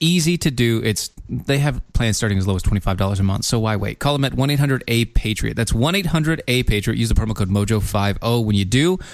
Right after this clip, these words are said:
or visit them at patriot mobile dot com forward slash mojo five oh to get your activation fees waived on the spot. That's one eight hundred A Patriot.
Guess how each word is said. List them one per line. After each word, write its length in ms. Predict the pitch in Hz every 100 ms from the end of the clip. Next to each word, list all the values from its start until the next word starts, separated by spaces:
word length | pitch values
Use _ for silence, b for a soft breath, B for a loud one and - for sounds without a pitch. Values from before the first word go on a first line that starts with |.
| B -
or 360 | 208 185 139
visit 380 | 135 120 170 170
them 120 | 156
at 160 | 135 -
patriot 460 | - 123 - 127 117
mobile 240 | 110 104
dot 260 | 98 95 -
com 240 | 104 98
forward 340 | 90 147 190
slash 300 | - 107 92
mojo 320 | - 92 95 90
five 240 | 95 92
oh 160 | 92 90 B B
to 100 | -
get 200 | 110 123 135
your 120 | 120
activation 600 | 107 101 101 95 - 92
fees 280 | 98 92 -
waived 300 | 95 95 - -
on 200 | 107 101
the 80 | 95
spot. 420 | - 95 - _ b b b b b b _ _ _ _ - -
That's 180 | 101 -
one 140 | 135
eight 80 | 147
hundred 220 | 147 143
A 200 | 143 170
Patriot. 560 | 170 185 185 104 92